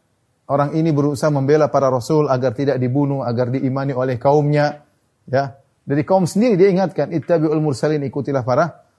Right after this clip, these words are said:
eh, para rasul. Oleh karenanya, eh, Al-Alusi dalam tafsirnya Ruhul Ma'ani mengatakan, "Ini dalil bahwasanya seorang yang mencari dunia untuk perkara-perkara agama,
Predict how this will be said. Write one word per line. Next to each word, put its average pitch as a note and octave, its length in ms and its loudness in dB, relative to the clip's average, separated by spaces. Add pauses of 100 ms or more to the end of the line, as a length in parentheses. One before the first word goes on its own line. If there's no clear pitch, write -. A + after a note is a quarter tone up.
(280)
eh, A#2+ 540 4 (500)
para A#2+ 160 0
rasul. A2 400 -4 (320)
Oleh C3+ 160 0
karenanya, E3+ 640 0 (400)
eh, B2 1300 -2 (1600)
Al-Alusi D3+ 480 2
dalam C3+ 240 0
tafsirnya A#2+ 400 -2
Ruhul A#2+ 240 -2
Ma'ani A2 320 -2
mengatakan, C#3+ 800 -4
"Ini D#3+ 160 0
dalil D#3+ 240 4
bahwasanya B2+ 720 0
seorang D#3+ 480 0
yang C3 160 -8
mencari B2+ 240 -2
dunia D3+ 560 2 (680)
untuk C3+ 240 -6
perkara-perkara D3+ 880 2
agama, C3+ 640 0